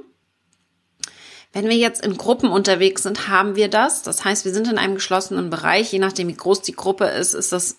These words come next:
privater, in großen Gruppen natürlich nicht ganz so privat, aber es ist ein geschlossener Bereich. Außerdem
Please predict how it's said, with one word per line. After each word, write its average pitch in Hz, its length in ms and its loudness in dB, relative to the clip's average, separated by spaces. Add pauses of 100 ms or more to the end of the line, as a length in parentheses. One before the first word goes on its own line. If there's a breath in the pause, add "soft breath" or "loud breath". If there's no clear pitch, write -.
privater, 190 680 0 (420)
in 180 160 -4
großen 185 320 0
Gruppen 180 240 -4
natürlich 175 320 -2
nicht - 140 -8
ganz 165 200 0
so - 80 -6
privat, 196 400 0
aber - 140 2
es 190 100 0
ist - 140 -4
ein 190 160 0
geschlossener 190 520 -2
Bereich. 156 580 0 (1500 loud breath)
Außerdem 226 840 2